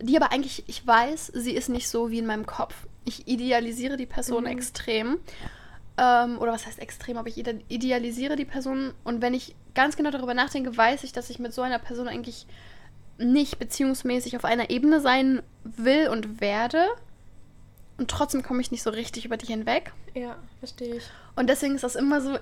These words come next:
Speaker 1: immer, wenn ich über irgendwie, wenn ich irgendwie meine Gedanken
Speaker 2: Mhm.
Speaker 1: so ein bisschen freien Lauf leihen lasse, dann denke ich an die Person und dann versuche ich mich wieder so zurückzuholen, so, „Nein,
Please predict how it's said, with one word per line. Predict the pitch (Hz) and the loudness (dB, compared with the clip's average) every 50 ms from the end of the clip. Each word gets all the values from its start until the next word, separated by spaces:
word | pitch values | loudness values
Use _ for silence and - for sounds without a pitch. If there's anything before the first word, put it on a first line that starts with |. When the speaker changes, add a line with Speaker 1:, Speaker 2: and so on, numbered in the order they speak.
| - - | -4 0
Speaker 1:
immer, | - 269 320 320 320 320 311 320 320 330 330 - - | 2 6 8 8 8 8 8 6 6 4 4 2 0
wenn | - - 277 269 | 0 0 2 2
ich | 269 262 | 2 2
über | 240 254 262 - - | 2 4 4 6 6
irgendwie, | 269 269 269 262 262 277 262 262 262 254 - - - - | 6 4 2 0 0 0 0 2 0 0 -2 -6 -8 -4
wenn | - 247 247 | -2 0 0
ich | 247 - | 0 0
irgendwie | - 254 262 262 269 | 0 2 2 4 4
meine | 262 262 262 254 233 | 4 4 4 2 2
Gedanken | 220 214 240 247 240 240 | 2 2 2 2 2 0
Speaker 2:
Mhm. | 247 | 0
Speaker 1:
so | 254 | 0
ein | 254 240 | -2 -2
bisschen | 247 - - - 254 247 | -2 -2 0 0 0 -2
freien | - - - 240 233 233 | -2 0 2 2 4 6
Lauf | 233 233 254 262 - - - - - - - 233 233 220 214 220 | 8 6 8 6 2 0 -2 -4 -8 -8 -10 -10 -10 -10 -10 -8
leihen | 226 214 - 247 254 247 | -4 -2 0 2 2 2
lasse, | 247 247 254 - - 262 | 2 2 2 2 0 2
dann | 226 226 226 226 233 - - - - - - - - | 4 4 4 4 2 -6 -8 -14 -18 -18 -14 0 4
denke | - 240 302 | 6 6 6
ich | 277 - | 6 4
an | 254 262 | 2 2
die | 262 269 | 2 4
Person | - - - 277 254 277 269 269 269 262 | 4 2 2 2 2 2 4 4 4 4
und | - 247 240 226 | 2 2 8 10
dann | 240 254 277 | 10 10 10
versuche | - 277 262 262 262 | 6 2 -2 -2 -2
ich | 254 - | -2 -4
mich | 247 - | -2 -2
wieder | - 247 254 240 | 0 0 0 0
so | 226 | -2
zurückzuholen, | 220 - 254 269 262 - - 247 247 262 254 | -2 0 0 0 0 0 0 2 2 2 2
so, | 233 247 | 2 2
„Nein, | 233 226 226 226 240 262 277 285 302 302 294 302 | 0 0 2 2 4 4 6 6 6 6 6 4